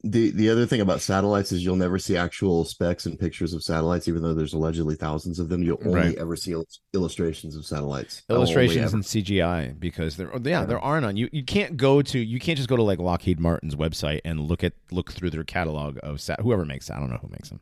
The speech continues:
Speaker 1: But weirdly, you can do that with rockets.
Speaker 2: Right. Right. You can do that 'cause rockets are something that they actually make and shoot up in the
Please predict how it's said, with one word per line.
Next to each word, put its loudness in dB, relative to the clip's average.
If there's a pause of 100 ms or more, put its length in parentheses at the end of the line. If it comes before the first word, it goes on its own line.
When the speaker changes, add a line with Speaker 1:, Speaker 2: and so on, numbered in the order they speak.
Speaker 1:
But 6
weirdly, 8
you 8
can 4
do 6
that 4
with 2
rockets. -2 (480)
Speaker 2:
Right. -4 (240)
Right. -4
You 0
can 4
do 4
that -4
'cause -2
rockets 2
are 2
something -2
that 0
they 2
actually -4
make -4
and -4
shoot 0
up -4
in -2
the 0